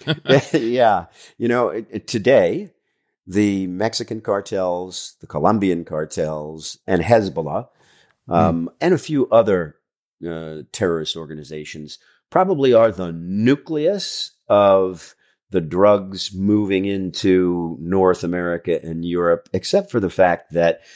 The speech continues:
Speaker 2: they rely extraordinarily heavily, um, as most drug organizations do, on the Chinese triads that control the unregulated pharmaceutical companies within the People's Republic of China.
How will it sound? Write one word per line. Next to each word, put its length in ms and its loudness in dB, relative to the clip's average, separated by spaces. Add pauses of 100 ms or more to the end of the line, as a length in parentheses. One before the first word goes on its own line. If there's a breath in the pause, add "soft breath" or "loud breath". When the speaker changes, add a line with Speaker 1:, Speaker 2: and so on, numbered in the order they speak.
(160 soft breath)
Speaker 2:
they 180 6
rely 420 4
extraordinarily 800 0
heavily, 480 -4 (560)
um, 560 -2 (180)
as 340 2 (380)
most 680 0 (280)
drug 320 2
organizations 800 -8
do, 420 -8
on 400 2 (400 soft breath)
the 80 2
Chinese 460 2
triads 720 2
that 220 -2
control 580 2
the 180 -2
unregulated 800 0
pharmaceutical 720 -2
companies 640 -6
within 380 2
the 80 -8
People's 340 -6
Republic 400 -2
of 100 -16
China. 420 0